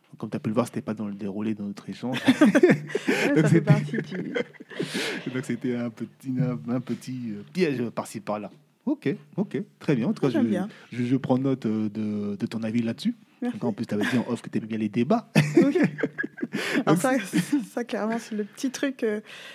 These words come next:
Speaker 2: qui fait bien plaisir à la fin.
Speaker 1: Voilà, donc c'est une bonne chose. Ben, on, on arrive aux deux derniers points de notre, euh, échange. Donc, euh, <clears throat> quand je, quand on scrute un peu, euh,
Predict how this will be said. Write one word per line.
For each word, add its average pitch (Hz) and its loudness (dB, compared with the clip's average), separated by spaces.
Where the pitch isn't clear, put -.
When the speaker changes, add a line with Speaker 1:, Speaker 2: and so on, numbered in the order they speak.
Speaker 2:
qui 247 0
fait 233 2
bien 233 4
plaisir 220 0
à 208 0
la 190 -4
fin. - -14
Speaker 1:
Voilà, 127 4
donc 127 -4
c'est 135 -2
une 131 2
bonne 139 2
chose. 143 4
Ben, 131 4
on, 131 2
on 139 0
arrive 151 6
aux 123 4
deux 123 2
derniers 123 2
points 117 -2
de 98 -8
notre, 95 -14
euh, 92 -14
échange. 359 -4
Donc, 359 -4
euh, 359 -4
<clears throat> - -2
quand 160 -2
je, 127 -10
quand 151 -8
on 120 -2
scrute 147 0
un 110 0
peu, 110 -2
euh, 98 -14